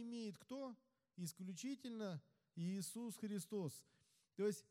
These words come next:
Он дает приказ, когда начаться и когда закончиться. И если бы не сократились те дни,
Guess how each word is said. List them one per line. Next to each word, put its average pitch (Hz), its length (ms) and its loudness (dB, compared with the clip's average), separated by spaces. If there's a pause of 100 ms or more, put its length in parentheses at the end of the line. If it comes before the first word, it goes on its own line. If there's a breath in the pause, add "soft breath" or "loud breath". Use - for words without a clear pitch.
(120)
Он 247 360 2
дает 196 380 2
приказ, 190 440 -4
когда 180 300 -2
начаться 240 560 0
и 214 100 0
когда 190 360 0
закончиться. 180 760 -2
И 139 80 0
если 220 300 2
бы 196 120 0
не 190 140 2
сократились 185 760 -2
те 196 220 -6
дни, 226 460 -6